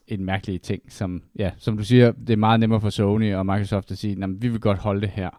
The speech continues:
for det har vi noget at sige." Og så er det der, vi holder det. Og det gør de jo allerede jo. Altså, de har allerede de der, men så hvad er det, de skal bruge E tre til?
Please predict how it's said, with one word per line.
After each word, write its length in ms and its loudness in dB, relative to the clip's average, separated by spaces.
for 80 -8
det 100 -4
har 200 -4
vi 80 -6
noget 160 -2
at 60 -6
sige." 320 -2
Og 100 -6
så 100 -2
er 40 2
det 140 -6
der, 120 -2
vi 100 -10
holder 280 -6
det. 120 -14
Og 140 -10
det 80 -10
gør 160 0
de 80 0
jo 120 2
allerede 500 -4
jo. 100 -8
Altså, 200 -10
de 200 -14
har 200 -2
allerede 260 -4
de 140 -10
der, 100 -8
men 120 -8
så 120 -10
hvad 120 -4
er 40 -4
det, 80 -10
de 100 -6
skal 160 -12
bruge 360 -2
E 20 -6
tre 260 -6
til? 240 -10